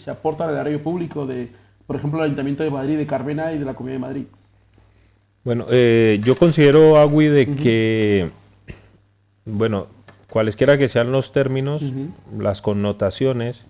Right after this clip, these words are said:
Speaker 2: a
Speaker 1: Ujú.
Speaker 2: que se debe, tiene que ver con la profunda pedagogía que, que se ha focalizado en atribuir valores a uno
Speaker 1: Ujú.
Speaker 2: y restarle importancia a otros. Da igual si nos llaman inmigrantes o extranjeros.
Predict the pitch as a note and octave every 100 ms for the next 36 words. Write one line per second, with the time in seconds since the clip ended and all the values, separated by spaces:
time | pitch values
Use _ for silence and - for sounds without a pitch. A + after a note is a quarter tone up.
0 | _ - F#2+ F#2+ G#2 G2+ G2+ G#2+ A#2+ A#2+
1 | - A#2 A#2 A#2+ A#2 A2+ B2 A#2+ A2+ G2+
2 | G2 F#2+ G#2+ G#2+ A2 A2+ A2 G#2+ F#2+ F#2
3 | G2 F#2+ F2+ F2+ - C#3 D#3+ - - _
4 | _ _ _ _ _ _ - G2 F#2+ F#2
5 | F#2 F2+ F2 - - G2+ G#2 G2 A2+ A#2+
6 | A#2 A#2 - C3 C3 C#3 C#3+ - - G#2+
7 | G2+ G2+ G2 G2 G2+ G2 G#2 A#2 A#2+ A#2
8 | A#2+ B2 B2 C#3 C#3 D3+ F#3 - - C3+
9 | B2 C#3 B2+ G#2 G2+ F#2+ - G#2 G#2+ A#2
10 | A2+ A#2+ - B2 B2 - G#2 F#2+ E2+ -
11 | - _ _ - A2 A#2 A#2+ A#2 B2 G#2
12 | G#2 A2+ A#2 A2 G2 G2+ C3 C3 C3+ -
13 | G#2+ - F#2 - G2 E2+